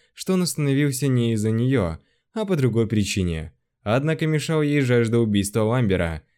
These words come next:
На поле боя в общей неразберихе было эффективно зайти врагу со спины и убить. Способный отточить это умение может забрать жизни вражеского генерала.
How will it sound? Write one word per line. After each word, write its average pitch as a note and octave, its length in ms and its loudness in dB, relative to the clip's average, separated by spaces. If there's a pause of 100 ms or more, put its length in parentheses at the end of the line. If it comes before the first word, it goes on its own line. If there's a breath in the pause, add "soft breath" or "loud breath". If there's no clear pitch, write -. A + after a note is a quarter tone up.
(120)
На G#2 160 -4
поле G#2 340 2
боя G2 420 0
в F2+ 100 -6
общей G2+ 580 -2
неразберихе A#2+ 840 0
было G2 240 0
эффективно G#2+ 720 -2
зайти F#2 320 -2
врагу F#2+ 340 0
со G2 100 -8
спины A2 420 0
и G#2 40 2
убить. G#2+ 500 0 (380)
Способный D#3+ 540 0
отточить B2+ 420 -2
это G#2+ 160 0
умение G2+ 540 2
может F#2 360 -2
забрать F#2+ 340 0
жизни C3 520 0 (180 loud breath)
вражеского C#3 760 0
генерала. G2+ 720 0